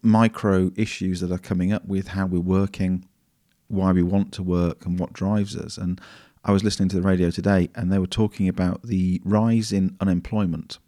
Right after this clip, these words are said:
in the U K. And it's a small rise. I think it's gone from three point seven to three point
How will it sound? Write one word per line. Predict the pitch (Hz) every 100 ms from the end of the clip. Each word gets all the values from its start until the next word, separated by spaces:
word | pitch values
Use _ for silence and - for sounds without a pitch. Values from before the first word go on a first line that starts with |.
| _ _ _ _ _
in | 92
the | 87
U | 85
K. | 82 110 98 71 - _ - - _ _
And | 131
it's | 127
a | 123
small | 160 147
rise. | 107 90 87
I | 98
think | 101
it's | 107
gone | - 95
from | 95
three | 85 - 98
point | - 87
seven | - 92 90 90 87 85 85 -
to | - 85
three | - 90
point | 85 - 85 80